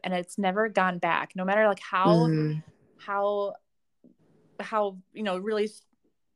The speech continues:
Speaker 1: uh, strict or true I stay to, you know, this kind of lifestyle, it, it just,
Speaker 2: Mm-hmm.
Speaker 1: it, it never went back, which is, I just think so interesting. It's like my body went through this massive, like, detox
Speaker 2: Wow.
Speaker 1: of all of this stuff. And then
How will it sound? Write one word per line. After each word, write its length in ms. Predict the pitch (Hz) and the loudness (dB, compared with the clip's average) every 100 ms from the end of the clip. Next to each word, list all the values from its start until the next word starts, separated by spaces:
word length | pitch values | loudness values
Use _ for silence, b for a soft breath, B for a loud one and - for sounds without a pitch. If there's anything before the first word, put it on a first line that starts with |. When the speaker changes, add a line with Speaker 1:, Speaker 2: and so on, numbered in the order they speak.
| _ - | _ -8
Speaker 1:
uh, 120 | 185 | -8
strict 440 | - - 214 - | -6 -2 -2 0
or 140 | 190 175 | -2 -2
true 320 | - 233 202 | -6 -2 2
I 80 | 185 | 2
stay 360 | 185 196 175 180 - | 0 -2 -2 -4 -2
to, 400 | 196 180 175 175 | -2 0 -2 -4
you 100 | - | -4
know, 140 | 180 170 | -4 -2
this 260 | 175 - | -4 -6
kind 180 | - 180 | -8 -6
of 80 | 160 | -2
lifestyle, 520 | 160 165 - - 165 - | -2 -2 0 2 2 -2
it, 160 | 175 - | -6 -4
it 100 | 180 | 2
just, 140 | 185 | 4
Speaker 2:
Mm-hmm. 100 | 175 | 4
Speaker 1:
it, 280 | 160 165 170 | 4 2 0
it 80 | 190 | 2
never 320 | 180 175 196 | 2 2 0
went 200 | 202 185 | -2 -8
back, 300 | - 208 190 | -12 -8 -6
which 140 | 185 | -6
is, 80 | 190 | -4
I 100 | 190 | -6
just 240 | 185 190 | -6 -10
think 180 | 202 190 | -8 -8
so 300 | - - 185 | -6 -2 0
interesting. 380 | 196 190 196 180 | -2 -6 -6 -6
It's 160 | 170 - | -2 0
like 140 | 180 | 0
my 100 | 175 | 0
body 260 | 175 175 180 | 2 2 2
went 180 | 185 185 | -4 -6
through 220 | 180 165 | -4 -2
this 160 | 170 170 | -2 -4
massive, 480 | 170 165 175 190 170 | -2 0 0 -4 -4
like, 140 | 156 - | -8 -8
detox 720 | 175 170 - 151 - - - b b b | -6 -4 2 2 2 -8 -20 b b b
Speaker 2:
Wow. 240 | 175 165 156 151 | 0 4 4 4
Speaker 1:
of 60 | |
all 140 | 185 190 | 4 4
of 100 | 190 | 2
this 260 | 190 185 | -2 -4
stuff. 420 | - - 170 170 - | -6 -2 -2 -4 -10
And 180 | 180 180 | -8 -6
then 420 | 175 170 165 165 | -6 -6 -8 -14